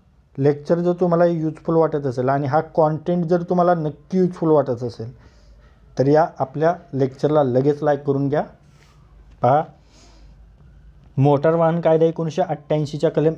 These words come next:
एकशे तेरा अन्वये चालकाने कोणत्या परिस्थितीत वाहन चालवू नये?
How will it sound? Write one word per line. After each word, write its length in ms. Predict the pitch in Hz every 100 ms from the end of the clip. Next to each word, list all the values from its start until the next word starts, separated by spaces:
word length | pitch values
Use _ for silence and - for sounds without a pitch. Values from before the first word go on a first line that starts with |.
| 151
एकशे 300 | 143 - 147
तेरा 360 | 147 135 139 139
अन्वये 340 | 131 120 113
चालकाने 600 | 110 139 139 135 151 117 107 - _ _ _ _ - _ _ - _ - - _ - - _ _ _ _ - _ _ _ - - - - - - _
कोणत्या 440 | 147 147 143 180
परिस्थितीत 680 | 180 180 151 156 - 139 143 127 -
वाहन 500 | 127 135 143 131 165
चालवू 500 | 185 156 131 127 139
नये? 400 | 135 127 123 120